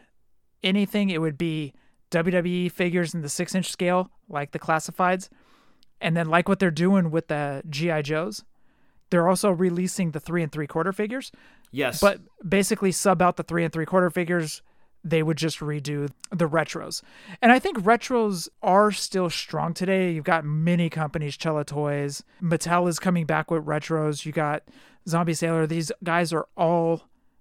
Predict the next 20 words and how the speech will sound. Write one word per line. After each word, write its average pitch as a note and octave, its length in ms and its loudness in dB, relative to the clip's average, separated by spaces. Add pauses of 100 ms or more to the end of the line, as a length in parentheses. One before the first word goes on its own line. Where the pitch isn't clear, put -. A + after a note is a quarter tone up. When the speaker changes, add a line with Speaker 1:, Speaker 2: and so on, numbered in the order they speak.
(160)
Speaker 1:
making D#3+ 380 -2
retros. C#3+ 520 -4
So F3 120 -4
the E3 100 -2
retro A3+ 320 -2
game G3 240 -2
is D3+ 80 -6
still E3 360 -4
strong D3 680 -6
today. - 480 -12 (400)
Speaker 2:
There's C3 160 -4
still E3 220 0
a - 20 0
lot F#3+ 180 4
of F#3 80 4
love F#3 200 0
for G#2 220 -2
it. - 120 -10
Again, C3 380 0
what's F3 280 0